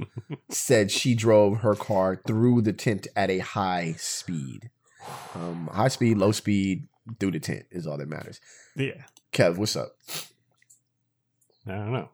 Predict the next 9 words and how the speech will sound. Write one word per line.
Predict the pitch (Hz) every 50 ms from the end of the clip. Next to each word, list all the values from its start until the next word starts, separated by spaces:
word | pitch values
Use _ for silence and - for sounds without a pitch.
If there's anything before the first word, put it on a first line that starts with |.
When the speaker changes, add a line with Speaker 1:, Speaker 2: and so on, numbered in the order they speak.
| _ _ _
Speaker 1:
She's | _ - 107 101
a | 92 82 - _ _ _ _ _ _ _ _ _ _ _ _ _ _
one-woman | 104 104 110 113 120 120 120 117 117 113 127 -
Antiva. | - 131 135 131 - 123 113 92 101 95 82 78 80 80 - _ _ _ _ _ _ _ _ _ _ _ _ _ _ _ _ _ _ _ _ _ _ _ _ _ _ _ _ _ _ _ _ _ _ _ _ _ _ _ _ _ _ _ _ _ _ _ _ _ _ _ _ - _ -
Speaker 2:
Mm-mm. | 151 - 160 160 - _ _ _
Speaker 1:
Vir-, | 101 107 117 135 - _ _ _ - - _ -
Virginia | 113 120 123 123 110 131 165 190 202 196 202 202
C. | 180 - - - - - 196 226 254 294 311
Brown. | 233 208 214 214 214 202 147 113 92 87 82 87